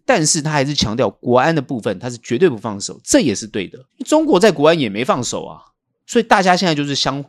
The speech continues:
相对。可是很多新闻的解读就说，哎呀，你报复来，我报复去的，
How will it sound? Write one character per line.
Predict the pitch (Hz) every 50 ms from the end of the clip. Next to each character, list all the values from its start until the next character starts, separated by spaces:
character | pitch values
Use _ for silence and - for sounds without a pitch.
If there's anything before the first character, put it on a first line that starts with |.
| 160 _ - _
相 | - - - 156 170
对。 | 165 127 - - - -
可 | - 214
是 | 294 269
很 | - - 170 160
多 | 185 233
新 | - - 277 269
闻 | 240 208
的 | 185 190
解 | 160 165 135
读 | 131 151 190
就 | 190 180
说， | 220 -
哎 | - 254
呀， | 226 214
你 | 214 190 170
报 | 170 269 240 233
复 | 214 220
来， | 208 190
我 | 170
报 | - 226 214 202
复 | 190 214
去 | 208 - 214
的， | 160 127 110